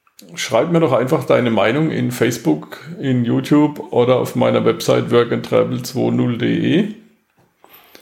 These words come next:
Was möchtest du am liebsten hören hier? Was interessiert dich? Folgen zum Thema Ziele erreichen und Erfolg. Also vielleicht auch mal ein Interview mit jemand, der sich mit Erfolg gut auskennt, der da ein bisschen was sagen kann,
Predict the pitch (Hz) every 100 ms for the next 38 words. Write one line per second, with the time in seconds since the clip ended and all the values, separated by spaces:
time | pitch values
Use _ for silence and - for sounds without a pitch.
0 | - _ _ _ - 131 131 156 - -
1 | 165 147 147 147 - - 127 131 151 135
2 | 123 127 107 117 127 170 _ _ _ -
3 | _ _ _ _ _ _ 123 120 131 127
4 | 123 - 131 131 139 - - - _ _
5 | _ _ _ _ _ _ _ - 139 143
6 | 135 143 135 131 135 127 131 131 127 120
7 | - 139 156 185 170 170 175 170 180 185
8 | - 131 123 - - 127 226 226 - -
9 | _ _ _ _ _ _ _ _ _ _
10 | - 107 110 117 107 123 113 120 110 110
11 | 123 127 127 165 175 165 151 143 139 135
12 | 131 131 131 131 131 131 127 - 131 131
13 | 127 - 123 123 123 - 117 123 - 170
14 | 170 123 127 123 123 123 117 120 113 127
15 | 147 165 165